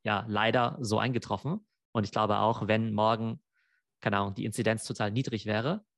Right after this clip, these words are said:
ist das Thema Offline-Retail und Kino, ich würd nicht sagen, es ist gegessen, aber das wird irgendwie so signifikant unter dem alten Level sein, dass es halt nie wieder aufs alte Level zurückkehren wird.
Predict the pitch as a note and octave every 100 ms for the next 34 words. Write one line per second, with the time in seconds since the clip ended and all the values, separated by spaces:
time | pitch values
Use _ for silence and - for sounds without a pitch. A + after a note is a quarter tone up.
0 | _ _ A2 A2+ - A2 A2 G#2+ - A2+
1 | - B2 A#2 A#2+ B2 A#2+ A#2 G#2 - C3
2 | C#3 C#3+ - - B2 A2 A2+ G#2+ F#2+ -
3 | G2+ A#2+ - F#3 G#3 _ _ _ - A2
4 | A2 G#2 G#2+ - G#2 G2+ G#2 G2+ F#2+ A#2+
5 | A#2+ - A2 A#2+ A2 G#2+ A2 F#2+ G2 G#2+
6 | G#2+ G#2+ F#2 G2+ G2+ F#2+ G2 F#2+ G2 G2+
7 | F2+ F#2+ _ _ - G2 G#2 F#2+ G2 F#2
8 | F2+ G2 - F#2 F2 -